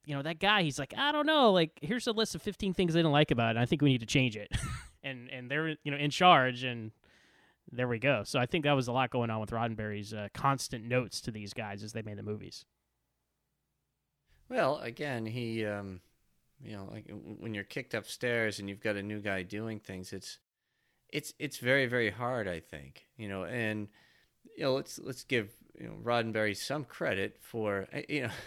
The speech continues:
Speaker 2: <laughs> I, I love the motion picture.
Speaker 1: Oh, do you,
Speaker 2: Um,
Speaker 1: Ken?
Speaker 2: yeah, I, I know you might have heard that.
Speaker 1: <laughs>
Speaker 2: And, and for all the right reasons, its structure and,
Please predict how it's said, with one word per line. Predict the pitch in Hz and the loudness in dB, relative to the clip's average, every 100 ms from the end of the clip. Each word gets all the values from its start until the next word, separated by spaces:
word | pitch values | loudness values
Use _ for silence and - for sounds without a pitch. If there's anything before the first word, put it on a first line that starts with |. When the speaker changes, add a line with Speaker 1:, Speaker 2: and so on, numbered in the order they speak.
| - - - | -18 -14 -10
Speaker 2:
<laughs> | 123 _ _ _ _ _ _ _ - | -10 _ _ _ _ _ _ _ -20
I, | - - - - | -20 -20 -20 -8
I | 113 | -6
love | 117 139 139 | -2 -2 -2
the | |
motion | 127 123 117 113 | -2 -2 -2 -6
picture. | 107 95 - 101 101 _ _ _ - | -6 -8 -8 -14 -16 _ _ _ -2
Speaker 1:
Oh, | 147 | 2
do | 131 | 4
you, | 311 | 4
Speaker 2:
Um, | 101 95 | 2 -2
Speaker 1:
Ken? | 92 92 - - - - - - - - - - - | -4 -8 -14 -20 -20 -20 -20 -20 -20 -12 -10 -8 -6
Speaker 2:
yeah, | 120 107 | -2 -2
I, | 98 | -2
I | 110 | -4
know | 113 | -4
you | 110 | 0
might | 104 92 | 0 0
have | 92 | -2
heard | 80 78 | -6 -6
that. | 80 - | -10 -12
Speaker 1:
<laughs> | _ _ _ _ _ _ _ _ _ - | _ _ _ _ _ _ _ _ _ -4
Speaker 2:
And, | 156 147 147 143 139 - - | 2 4 4 4 0 -6 -10
and | - 160 | -6 -4
for | - 156 | 0 2
all | 151 | 4
the | 131 | 4
right | 127 123 113 | 2 0 0
reasons, | 113 113 110 123 135 - - | -2 -2 -2 -6 -8 -12 -10
its | 110 - | -10 -10
structure | - 104 - - 107 110 | -8 -8 -6 -6 -4 -2
and, | 104 87 85 90 | -4 -6 -8 -10